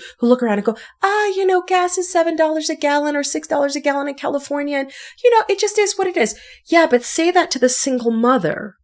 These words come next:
who's raising five children under the age of twelve, and she's gotta commute an hour back and forth from work. She's not in the same scenario as you, so don't speak on her behalf because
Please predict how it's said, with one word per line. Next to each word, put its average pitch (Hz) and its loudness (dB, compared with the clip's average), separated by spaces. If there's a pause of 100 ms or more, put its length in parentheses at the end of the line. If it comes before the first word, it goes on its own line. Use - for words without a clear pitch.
(720)
who's 220 4
raising 240 4
five 214 0
children 214 2
under 202 0
the 202 -4
age 190 0
of - -4
twelve, - -4 (460)
and 208 2
she's 247 2
gotta 208 2
commute 202 0
an 170 0
hour 196 2
back 208 2
and 180 0
forth 196 0
from 151 -4
work. 180 2 (960)
She's 302 6
not 277 6
in 277 4
the 285 2
same 202 2
scenario 165 0
as 139 -4
you, 143 -2
so 190 -2
don't 240 6
speak 254 -2
on 214 4
her 202 0
behalf 247 0
because 185 0